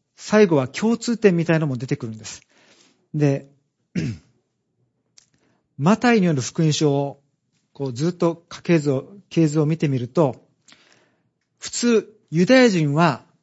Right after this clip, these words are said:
男の名前しか、男性しかこの系図に入れませんが、なぜかマタイは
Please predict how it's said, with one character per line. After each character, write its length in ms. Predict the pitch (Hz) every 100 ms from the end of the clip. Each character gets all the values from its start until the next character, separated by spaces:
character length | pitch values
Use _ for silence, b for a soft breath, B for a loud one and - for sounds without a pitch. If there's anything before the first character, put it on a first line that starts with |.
| _ _ - _ _ _ _ _ _ _
男 400 | 202 202 262 254
の 120 | 240
名 140 | 202 190
前 180 | 180 156
し 120 | -
か、 240 | 123 - _ _
男 300 | 131 180 220
性 200 | - 208
し 120 | 196
か 140 | - 156
こ 120 | 147
の 120 | 127
系 220 | - 180
図 120 | 156 151
に 80 |
入 100 | 151
れ 60 | 160
ま 120 | 147
せ 160 | 135 139
ん 120 | 123
が、 340 | 147 165 - _ _ _ _ _ _ _ _ _ _
な 180 | 151 208
ぜ 160 | 233
か 420 | 226 214 202 - _ _ _ _ _ _ _ _ _ _ _ _
マ 220 | 135 165 196
タ 160 | 185
イ 80 | 147
は 320 | 151 160 117